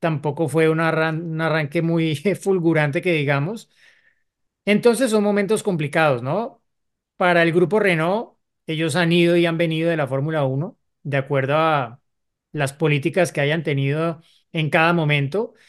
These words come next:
Eh, pero el equipo de Enston y la operación en Viry-Châtillon, que es donde se producen los motores, se ha mantenido a lo largo del tiempo. Eh, en una época, recuerden, fue,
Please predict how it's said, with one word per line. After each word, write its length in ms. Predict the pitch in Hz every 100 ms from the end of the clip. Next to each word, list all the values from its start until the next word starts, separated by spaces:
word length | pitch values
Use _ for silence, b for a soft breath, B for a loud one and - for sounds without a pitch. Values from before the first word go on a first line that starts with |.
| b b _ -
Eh, 580 | 135 131 127 127 127 -
pero 160 | 190 170
el 60 |
equipo 360 | 160 160 143 190
de 220 | 185 160
Enston 340 | 160 - 196 196
y 60 |
la 140 | 185 165
operación 400 | 160 147 127 143
en 100 | 170
Viry-Châtillon, 680 | 165 135 165 175 156 147 156
que 120 | 190
es 60 | 151
donde 220 | 175 185
se 100 | 165
producen 380 | 151 143 131 175
los 120 | 170
motores, 680 | 147 135 143 185 226 - -
se 120 | - 160
ha 40 |
mantenido 680 | 156 175 156 175 240 170 135
a 100 | 127
lo 120 | 127
largo 260 | 135 135 170
del 140 | 139
tiempo. 500 | 151 135 123 208 185
Eh, 280 | 135 127 143
en 80 | 127
una 200 | 139 156
época, 300 | 165 156 156
recuerden, 420 | 123 131 147 147
fue, 360 | 160 156 160